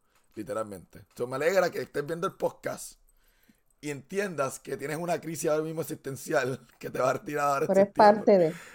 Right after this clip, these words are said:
Speaker 2: es,
Speaker 1: Ese
Speaker 2: es parte de y hay que respetar.
Speaker 1: Claudia te está tratando de
Speaker 2: Sí, porque es
Speaker 1: excusarte.
Speaker 2: personal.
Speaker 1: Claudia te está tratando de excusarte. Yo estoy tratando de que brin-, que,
Speaker 2: Por
Speaker 1: que,
Speaker 2: el cariño,
Speaker 1: que
Speaker 2: por el
Speaker 1: brinques de
Speaker 2: cariño.
Speaker 1: crisis a aceptación. <laughs> No escuches a Claudia, escúchame a mí,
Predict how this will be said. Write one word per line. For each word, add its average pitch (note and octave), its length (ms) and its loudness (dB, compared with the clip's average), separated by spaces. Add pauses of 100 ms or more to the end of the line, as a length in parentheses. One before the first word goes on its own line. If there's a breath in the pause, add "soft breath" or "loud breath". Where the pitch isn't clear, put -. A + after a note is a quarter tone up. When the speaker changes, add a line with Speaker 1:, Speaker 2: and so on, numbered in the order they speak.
Speaker 2:
es, G3 220 -2
Speaker 1:
Ese F#3+ 60 0
Speaker 2:
es - 120 2 (140)
parte G#3+ 420 6
de A#3+ 120 10
y A#3+ 80 10
hay G3+ 140 8
que G#3 140 6
respetar. F3+ 600 4
Speaker 1:
Claudia G3 160 12
te G3+ 60 0
está F#3 120 -2
tratando G3 220 4
de G#3 60 4 (140)
Speaker 2:
Sí, D#3 200 2
porque G3 180 8
es G#3 60 6
Speaker 1:
excusarte. - 60 0
Speaker 2:
personal. G#3+ 340 4
Speaker 1:
Claudia F3+ 300 8
te G#3+ 60 4
está G3 120 -2
tratando F#3+ 220 2
de F#3+ 60 2
excusarte. C#3 720 -2 (140)
Yo D#3+ 140 6
estoy F3 160 2
tratando F#3 420 4
de F3 120 2
que C#3+ 160 -2
brin-, C#3 220 -4
que, D3 180 -2 (120)
Speaker 2:
Por B3+ 160 8
Speaker 1:
que, - 0 -
Speaker 2:
el A3+ 140 10
cariño, A3+ 520 10
Speaker 1:
que - 0 -
Speaker 2:
por G#3 140 10
el A#3+ 120 10
Speaker 1:
brinques - 20 4
de G#3+ 180 12
Speaker 2:
cariño. A3+ 420 4
Speaker 1:
crisis A3 200 0
a F#3+ 400 6
aceptación. D3 1000 -4
<laughs> D#3+ 260 -18 (1900 loud breath)
No D#3 260 2
escuches A#3 340 6
a A3+ 120 10
Claudia, F3 320 6
escúchame F#3+ 380 -2
a F#3+ 60 4
mí, C#3+ 280 -6